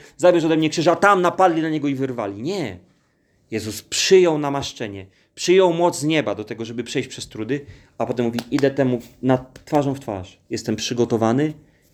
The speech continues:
idę się skonfrontować”. On przyszedł naprzeciwko swoich oprawców i mówi: „Przyszliście mnie zabrać, jestem gotowy”. A Jan mówi: Jak ta sytuacja wygląda na początku. Jezus pokazuje swoją moc. Mówi: „Ko-, kogo szukacie?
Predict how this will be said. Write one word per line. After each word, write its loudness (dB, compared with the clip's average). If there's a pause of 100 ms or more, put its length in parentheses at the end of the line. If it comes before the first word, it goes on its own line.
idę 2
się -6
skonfrontować”. -12
On -2
przyszedł -2
naprzeciwko -2
swoich -2
oprawców 0 (380)
i -8
mówi: -4 (440)
„Przyszliście -2
mnie 4
zabrać, 0
jestem -6
gotowy”. -6 (580)
A 4
Jan 4
mówi: 0 (1000)
Jak 4
ta -4
sytuacja 0
wygląda 0
na -2
początku. -6
Jezus 0
pokazuje 0
swoją -8
moc. -14
Mówi: -8 (760)
„Ko-, -10 (200)
kogo 4
szukacie? -4